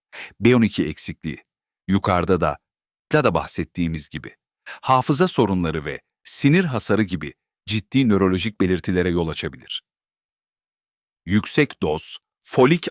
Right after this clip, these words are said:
asit alımı. Bu nörolojik belirtilerin ortaya çıkmasını geciktirerek veya gizleyerek B on iki eksikliğinin teşhis ve tedavisini zorlaştırabilir.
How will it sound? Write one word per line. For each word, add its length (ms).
asit 360
alımı. 280
Bu 400
nörolojik 560
belirtilerin 720
ortaya 380
çıkmasını 500
geciktirerek 760
veya 240
gizleyerek 800
B 120
on 100
iki 200
eksikliğinin 600
teşhis 460
ve 60
tedavisini 560
zorlaştırabilir. 960